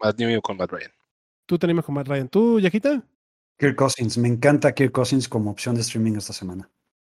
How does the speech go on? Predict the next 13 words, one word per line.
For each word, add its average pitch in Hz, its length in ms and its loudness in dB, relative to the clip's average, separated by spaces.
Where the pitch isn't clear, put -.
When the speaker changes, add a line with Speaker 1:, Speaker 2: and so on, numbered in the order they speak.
Speaker 2:
Va. 113 200 -16
A 165 60 -10
mí 170 80 -2
también 165 200 2
me 165 60 0
gusta 156 240 -4
más 147 200 -6
Kirk - 180 -12
Cousins. - 520 -16
Pero 160 200 2
bueno, 160 200 4
están 156 240 -4
ahí 143 500 -4